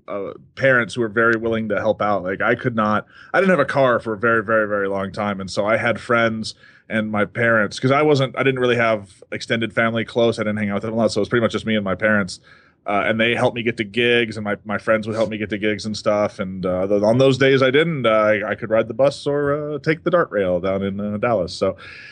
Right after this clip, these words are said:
it was, uh, it's, it was a very lo-, rough life. For two years, I, I couch surfed on a guy's couch,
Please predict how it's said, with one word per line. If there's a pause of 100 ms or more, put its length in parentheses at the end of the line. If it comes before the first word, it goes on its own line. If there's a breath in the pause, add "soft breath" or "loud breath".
(180 loud breath)
it
was,
uh,
it's,
it
was
a
very
lo-,
rough
life.
For
two
years,
I,
I
couch
surfed
on
a
guy's
couch,